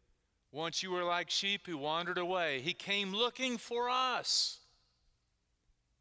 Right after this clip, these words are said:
If you ever think that your prayers for another person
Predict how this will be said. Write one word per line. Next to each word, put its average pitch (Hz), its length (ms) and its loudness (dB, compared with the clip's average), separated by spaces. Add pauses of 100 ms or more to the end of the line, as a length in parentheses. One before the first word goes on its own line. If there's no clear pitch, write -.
(500)
If 175 160 -4
you 156 180 -4
ever 202 320 0
think 175 460 -2 (1400)
that 147 100 -14 (180)
your 190 160 0
prayers 147 720 0 (600)
for 143 120 -8
another 151 280 -4
person 180 460 -4